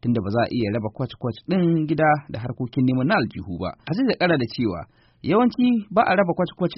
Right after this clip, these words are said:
ɗin na cikin gida da nuna bambanci tsakanin ƴan wasa, ba tare da la'akarin da irin lahanin da hakan ke yi wa ƙungiyar ƴan wasan ba. Ya ƙara da cewa, idan ƙungiyar za ta amince ta ɗauko jagoran ƙungiyar daga wata ƙasa, hakan zai taimaka wa ƙungiyar ƙwarai da gaske,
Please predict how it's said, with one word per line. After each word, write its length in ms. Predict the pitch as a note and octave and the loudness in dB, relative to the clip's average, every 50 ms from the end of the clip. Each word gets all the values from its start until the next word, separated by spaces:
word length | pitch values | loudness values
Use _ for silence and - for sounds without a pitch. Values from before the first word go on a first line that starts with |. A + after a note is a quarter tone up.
| - | -2
ɗin 400 | F3 E3 D#3+ D#3 D3+ C#3+ C#3 B2+ | 0 2 4 4 4 2 0 0
na 80 | - D3+ | -2 -4
cikin 320 | C#3+ - - - D3+ D3 | -4 -4 -2 0 0 2
gida 160 | C#3+ C#3+ D#3 D3+ C#3+ | 2 2 2 2 0
da 60 | C3 A#2 | 0 0
nuna 240 | D#3+ G#3 G3 D3+ C3+ | 0 2 2 2 2
bambanci 320 | C#3 C3+ C#3+ D3 C#3+ - - - | 0 0 0 0 -2 -2 -6 -12
tsakanin 400 | - - C3+ B2+ B2+ C3 - - | -8 -4 -2 -2 0 -2 -2 -2
ƴan 120 | A3+ A#3 F#3+ | -2 0 0
wasa, 240 | B2+ G2+ - G2 F2+ G2 - _ _ - - _ - | 0 -2 -2 -6 -10 -10 -12 _ _ -20 -20 _ -6
ba 160 | F#2 F#2+ F#2+ | -4 -4 -4
tare 160 | G2 F#2+ A2 C3 B2 | -4 -4 -4 -4 -4
da 40 | A#2 | -4
la'akarin 440 | G#2+ - - - - A#2+ A2+ B2+ B2+ A2+ | -4 -6 -6 -6 -6 -4 -2 -2 -2 -2
da 60 | - - - | -2 0 0
irin 220 | G3 E3+ D3+ C3 B2+ | 2 4 4 4 2
lahanin 440 | C#3 G3 - - E3+ D#3+ D#3 D3 D3 C#3 C#3 - _ _ _ _ - | 2 -2 -2 -2 0 2 2 4 2 2 0 -2 _ _ _ _ -8
da 80 | A#2 - D3+ A3+ | -6 -6 -6 -4
hakan 240 | - - F#3+ D#3+ | 0 2 2 2
ke 120 | D3 - C3+ B2+ | 2 2 0 2
yi 120 | C#3 C#3+ D3 | 4 4 4
wa 80 | D3 C3+ - | 4 2 2
ƙungiyar 340 | - D3+ D3+ C#3 A2 A#2 - - | 2 2 2 2 2 -2 -4 -2
ƴan 80 | G#3 G#3+ | -2 0
wasan 300 | C#3 G#2+ - A#2 G#2 G2 | 0 -2 -2 -2 -4 -4
ba. 120 | - - - - _ _ _ _ _ _ _ | -4 -8 -10 -14 _ _ _ _ _ _ _
Ya 120 | - F#3 G3+ | -6 -4 -2
ƙara 160 | F4+ F4+ - F3+ | 2 2 4 4
da 80 | C#3+ | 2
cewa, 400 | C3+ - - C3+ A#2 F#2+ F2 E2+ - _ _ _ _ _ - | 0 0 0 -2 0 -2 -2 -8 -12 _ _ _ _ _ -4
idan 220 | A#2 C3+ G#3 A#3 | 0 2 2 2
ƙungiyar 360 | A3+ - F4 C4+ G#3+ G#3 F#3 D3 | 4 6 6 6 6 6 4 2
za 100 | C3 D#3+ F#3+ G3+ | 2 2 2 2
ta 80 | - - - | 0 0 2
amince 400 | G3 G3 E3 D3 - - E3 E3+ | 2 4 2 2 2 0 -2 -2
ta 80 | - | -2
ɗauko 400 | - - D3+ D#3+ D3+ - - F3 | -2 0 0 -2 0 0 0 0
jagoran 480 | D3 D#3 D3+ C#3 A2+ C#3+ F3 F3+ D#3+ C3+ - - | 2 2 2 0 2 2 2 2 2 0 0 0
ƙungiyar 480 | G3 A#3 A3 F#3+ D#3 D3 D#3+ C3+ A2 | 0 2 2 2 2 2 0 0 -2
daga 160 | G2+ G#2 - | -4 -6 -6
wata 160 | F#2+ F#2+ - - | -6 -8 -8 -10
ƙasa, 260 | - G#2 G#2 G#2+ G2+ G2+ - _ _ _ _ - | -10 -8 -6 -6 -6 -8 -10 _ _ _ _ -12
hakan 160 | B2+ - B2+ A#2+ | -8 -4 -4 -2
zai 160 | A#2 A#2+ G#2+ | -2 -2 -2
taimaka 400 | - C#3 D3+ D3 C3 A#2+ - C#3+ | -2 0 0 0 0 0 2 2
wa 120 | C3+ A#2+ - | 2 2 2
ƙungiyar 320 | - F#3+ D#3+ B2 C#3 A#2+ | 0 0 0 2 0 -2
ƙwarai 280 | - - B2 B2+ E3 G3 D#3+ | -2 -4 -4 -4 -2 -2 -2
da 60 | B2 | -4
gaske, 400 | F#2 - - - - - G2 F#2+ | -6 -8 -10 -14 -14 -12 -12 -12